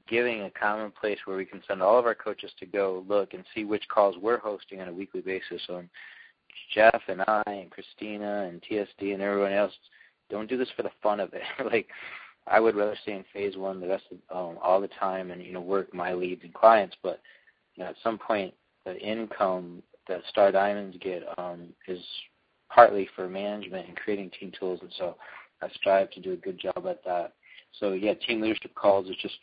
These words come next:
one of those that we worked on this week. Um, and then the other thing I wanted to mention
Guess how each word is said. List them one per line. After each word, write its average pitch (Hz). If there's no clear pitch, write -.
one 104
of 98
those 98
that 90
we 90
worked 95
on 92
this 90
week. 101
Um, 104
and 120
then 123
the 113
other 143
thing 139
I 123
wanted 110
to 104
mention 98